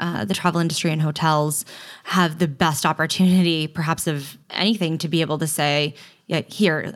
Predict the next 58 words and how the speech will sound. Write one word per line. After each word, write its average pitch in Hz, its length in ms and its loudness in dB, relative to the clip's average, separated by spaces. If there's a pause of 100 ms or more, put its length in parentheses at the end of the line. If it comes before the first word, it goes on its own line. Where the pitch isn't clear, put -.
imagine 165 480 0
yourself 147 380 -4
here 151 320 -2
on 143 120 -2
this 156 220 -2
beach 147 400 -2
or 147 180 2
having, 147 680 0
you 165 80 2
know, 143 200 2
this 175 220 0
cocktail 156 540 -2
or 147 80 0
sitting 156 280 -2
in 151 140 0
this 151 220 -2
room 147 380 0
or 120 140 -4 (800)
under 175 200 4
this 165 180 -2
palm 170 280 0
tree." 185 500 2 (120)
But 190 260 2
I 190 160 0
think 185 480 -2
when 185 240 2
you 185 140 4
and 160 80 0
I 156 120 0
were 156 260 -4
in 160 400 -4 (120)
Mexico, 170 400 -4
we 160 120 -4
had, 156 300 -2
Nick 175 160 -4
and 170 100 -4
I - 20 0
had 156 140 -2
the 156 60 0
amazing 156 380 0
opportunity 147 500 -2
to 160 120 -4
go 147 200 0
to 151 180 -4
Tequila 156 340 -4
Mexico 151 440 -2
with 147 220 -2
the 147 280 -2
North 156 240 -4
American 170 400 -4
delegation - 640 -8
from 151 200 -10
Relais - 180 -8
and - 100 -8
Chateau 156 500 -4
earlier 151 280 -2
this - 240 -6
year. - 220 -4